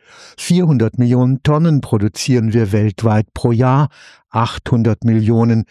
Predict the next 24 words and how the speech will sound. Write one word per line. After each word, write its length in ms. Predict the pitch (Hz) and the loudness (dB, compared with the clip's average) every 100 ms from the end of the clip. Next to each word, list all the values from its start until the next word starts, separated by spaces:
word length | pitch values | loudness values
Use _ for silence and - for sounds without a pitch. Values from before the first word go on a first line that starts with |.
| _ _ - | _ _ -2
werden 260 | 107 104 | 0 0
es 220 | 101 101 | -2 -4
bis 240 | - 113 - | -4 -4 -4
zwanzig 520 | - 90 76 110 - | -2 -2 0 -4 -4
fünfzig 580 | 120 113 104 - 117 - | -2 -2 -4 -6 -6 -2
sein. 400 | 110 101 98 87 _ _ _ - _ - | 0 0 0 -4 _ _ _ -20 _ -4
Die 100 | 110 | -4
Folge? 640 | - 127 147 156 196 196 _ _ _ | 0 0 0 0 -2 -4 _ _ _
Mikroplastik 1040 | 120 175 - 165 147 143 139 139 - 135 | -2 -2 -2 -4 -2 0 0 -2 -4 -2
in 180 | 117 101 | -2 -2
allen 380 | - 92 92 98 | -2 0 2 2
Meeren, 480 | 127 147 147 156 135 _ _ - | 2 2 0 0 -4 _ _ -4
Nanoplastik 1160 | 113 117 127 123 120 - 110 101 - - 95 - | 0 2 2 2 0 -2 -2 -2 -4 -6 -6 -2
im 200 | 117 107 | 0 2
menschlichen 600 | 92 87 - 113 - 113 | 0 -2 -2 -2 -2 -2
Körper. 640 | 113 98 98 - 104 87 _ _ _ - - | 0 0 0 0 -2 -2 _ _ _ -20 -10
Nur 240 | - 110 101 | -2 0 0
zehn 320 | - 160 190 | 0 0 0
Prozent 640 | - 113 - 151 175 202 | 0 -4 -2 0 0 0
des 200 | 107 - | -2 -4
Kunststoffs 760 | - 156 175 - 160 147 - - | -2 0 -2 -2 -2 -2 -6 -4
wird 180 | 101 - | -4 -2
hierzulande 840 | 117 110 - 117 98 90 95 101 | 0 0 0 0 2 2 2 2
recycelt, 760 | 113 - 143 143 156 160 156 | 0 0 0 0 0 0 0